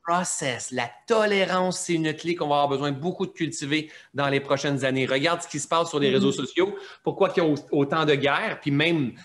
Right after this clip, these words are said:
Speaker 1: dans
Speaker 2: Oui.
Speaker 1: les religions
Speaker 2: Mhm.
Speaker 1: d'avant, c'est qu'il y a une, il y a, c'est une non-acceptation des différentes perceptions, des différents modes de vie. Et, et c'est la tolérance qui va être la clé.
Speaker 2: Eh oui.
Speaker 1: Vraiment.
Speaker 2: Oui, oui, oui. Tolérance, une vraie, une vraie conscience, en fait. Plus, euh,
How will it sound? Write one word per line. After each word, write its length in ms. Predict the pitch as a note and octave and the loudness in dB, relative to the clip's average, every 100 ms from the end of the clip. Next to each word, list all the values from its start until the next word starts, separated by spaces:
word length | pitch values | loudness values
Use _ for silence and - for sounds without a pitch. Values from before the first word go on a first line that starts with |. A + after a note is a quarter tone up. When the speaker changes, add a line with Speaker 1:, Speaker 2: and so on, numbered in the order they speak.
| _ | _
Speaker 1:
dans 160 | B2+ D#3 | 2 4
Speaker 2:
Oui. 140 | D3+ | 4
Speaker 1:
les 40 | |
religions 520 | C#3+ D3 C#3+ C#3+ D3+ D3 | 2 2 0 2 2 0
Speaker 2:
Mhm. 60 | D3 B2+ B2+ | -2 -4 0
Speaker 1:
d'avant, 200 | D3 G#3 - - | 0 0 -6 -20
c'est 140 | - C#3 | -8 -2
qu'il 80 | D#3 | 2
y 40 | |
a 20 | |
une, 140 | C#3 C#3 | 2 2
il 160 | C#3 | 0
y 80 | C3+ | 0
a, 160 | C#3 C3+ | 0 -4
c'est 320 | - C3 B2+ | -2 -2 -2
une 400 | C#3 C3 C3 C3+ | -6 -6 -4 0
non-acceptation 920 | D#3+ F3+ E3 D#3+ - C#3 - E3+ F#3+ | 2 2 0 -2 0 -2 2 2 2
des 200 | E3 C3+ | 2 -2
différentes 720 | B2 - F3+ D#3 E3 E3 E3 - | -2 -2 0 2 2 2 -2 -2
perceptions, 680 | E3+ - D3+ C#3+ E3 E3 E3 | -2 -2 -4 -4 0 0 2
des 140 | C#3 | -2
différents 360 | B2 - D3 D3 | -2 0 2 2
modes 240 | C#3+ C3+ | 0 2
de 80 | C3 | 0
vie. 340 | A#2+ E3 G3+ - _ - _ - | 2 -4 -6 -14 _ -20 _ -4
Et, 200 | C#3 C3+ | -2 -2
et 40 | |
c'est 120 | C#3+ | -2
la 100 | C#3+ | -2
tolérance 540 | C3+ F3 D#3+ D3 E3+ - | 0 0 2 0 -4 -4
qui 100 | B2 | -6
va 120 | A#2 | -6
être 140 | A2+ | -4
la 100 | A2+ | -8
clé. 300 | G#2+ A2 G#2+ _ _ _ _ _ | -10 -12 -14 _ _ _ _ _
Speaker 2:
Eh 80 | G3+ | -2
oui. 120 | G3 | -2
Speaker 1:
Vraiment. 300 | G3+ C#3+ C#3+ B2+ - _ _ _ | 0 -2 -4 -6 -14 _ _ _
Speaker 2:
Oui, 140 | G#3 F#3+ | -4 -2
oui, 140 | F#3+ | -2
oui. 160 | G3 F#3+ _ _ _ | -4 -8 _ _ _
Tolérance, 520 | G#3 F#3 F#3 G#3+ A3 | -4 -2 0 0 -2
une 160 | G3 F#3 | -4 -6
vraie, 300 | E3 G3 F#3+ | -2 0 0
une 160 | F3+ F3 | -2 -4
vraie 220 | F#3+ G3 | -4 -2
conscience, 560 | G3+ F#3+ - A3 G3 F#3+ | -2 -4 -2 -2 -2 -6
en 80 | |
fait. 280 | F3+ F3 F3 _ | -6 -6 -8 _
Plus, 400 | G#3+ G3+ - F3+ | -6 -6 -8 -8
euh, 200 | F3 | -6